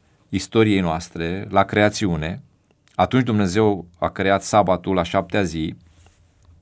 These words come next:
în care s-a odihnit și a avut părtășie cu Adam și Eva.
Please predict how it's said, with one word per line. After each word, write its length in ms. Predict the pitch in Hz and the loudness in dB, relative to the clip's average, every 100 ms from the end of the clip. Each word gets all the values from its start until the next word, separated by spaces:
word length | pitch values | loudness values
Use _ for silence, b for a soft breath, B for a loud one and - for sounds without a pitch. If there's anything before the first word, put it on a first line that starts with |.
| _ _ | _ _
în 120 | 107 | -6
care 180 | 101 98 | -2 -2
s-a 120 | 101 | -2
odihnit 440 | 95 87 85 104 110 | -2 -2 -2 -4 -4
și 440 | - 95 92 85 - | -8 -4 -4 -4 -2
a 80 | |
avut 200 | 87 92 | -2 -2
părtășie 460 | 92 92 87 85 98 | -4 -4 -4 -6 -8
cu 140 | 90 | -4
Adam 220 | 87 90 92 | -4 -2 -6
și 160 | - | -6
Eva. 360 | 85 82 95 | -6 -4 -6